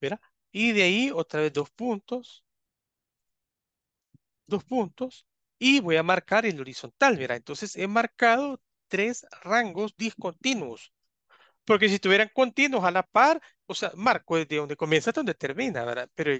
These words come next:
como aquí están diferentes, entonces acá te puedes dar cuenta de campo uno, campo dos y campo cuatro. Ahora, campo, campo tres, perdón, campo dos no, porque, eh, son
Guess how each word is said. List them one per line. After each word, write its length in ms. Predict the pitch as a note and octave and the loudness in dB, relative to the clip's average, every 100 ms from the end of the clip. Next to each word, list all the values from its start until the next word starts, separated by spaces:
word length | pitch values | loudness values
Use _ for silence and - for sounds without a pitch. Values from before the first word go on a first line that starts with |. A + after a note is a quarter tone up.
| _ | _
como 280 | - D3+ D3 | -10 -4 -4
aquí 220 | - G3 | -6 -10
están 280 | G3 A3 G#3 | -4 0 0
diferentes, 800 | G#3+ G3 A#3 C4 G#3 - A3 - _ F3+ _ _ _ | -4 0 2 2 0 -6 -14 -14 _ -20 _ _ _
entonces 400 | E3+ - E3+ F#3+ | -10 -6 -8 -4
acá 340 | F#3 F3 - G3 | -4 -2 -2 -2
te 160 | - | -4
puedes 320 | F#3 D#3+ D#3+ D#3 | -8 -2 -4 0
dar 220 | E3 - | -2 -2
cuenta 340 | F3+ F#3 - | -6 -6 -6
de 100 | F#3 | -10
campo 380 | - C#3 _ F3+ | -8 -10 _ -4
uno, 400 | G3+ F#3 F#3+ A3+ | -4 -4 -8 -10
campo 420 | - C#3+ - F#3 | -10 -10 -6 -6
dos 280 | - A#3+ - | -4 -6 -10
y 60 | G#3 | -12
campo 340 | C#3+ C#3 - | -10 -10 -14
cuatro. 440 | - F3 C#3 _ _ _ _ _ _ _ _ _ - | -4 0 0 _ _ _ _ _ _ _ _ _ 0
Ahora, 340 | F#3 F#3+ D3 _ | 4 6 4 _
campo, 640 | - F3+ F3 - A3 A3 F3+ | 0 0 0 0 4 4 2
campo 340 | - G3 G#3 | -4 -4 -6
tres, 220 | G3+ A#3 A3+ | -4 -2 0
perdón, 260 | E3 F#3+ F#3 _ - | -2 -4 -8 _ 0
campo 360 | G3 - A#3 | 0 6 6
dos 220 | B3 C4+ | 6 4
no, 240 | G3+ D4 B3+ | 2 0 0
porque, 1400 | - D#3+ - G3 A3+ B3 F#3 E3 D#3+ D3+ C#3 C3 B2+ B2 | -4 -10 -8 -2 0 0 -4 -4 -2 -4 -4 -6 -6 -10
eh, 40 | A2+ | -12
son 600 | - - F3 F3 E3 | -12 -4 -4 -4 -8